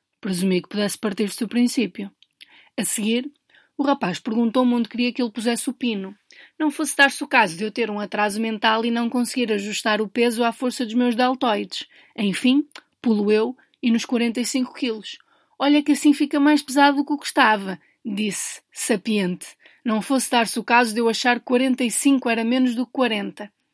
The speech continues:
Fiz a minha série e, muito sabedor, disse-me que fiz tudo mal.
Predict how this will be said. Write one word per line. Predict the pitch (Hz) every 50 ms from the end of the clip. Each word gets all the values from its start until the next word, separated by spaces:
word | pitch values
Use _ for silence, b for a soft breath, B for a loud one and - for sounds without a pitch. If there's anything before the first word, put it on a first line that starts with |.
| b b b b b b b
Fiz | - 269 247 202 185
a | 180
minha | 185 190 208 214
série | - - 240 233 240 254 262 262 247 b b b b
e, | b 254
muito | 247 262 302 302 285 -
sabedor, | - 269 220 208 208 214 240 262 277
disse-me | 220 247 254 247 - - 240
que | - -
fiz | - 277 254 -
tudo | - 285 247 240
mal. | 208 185 180 185 -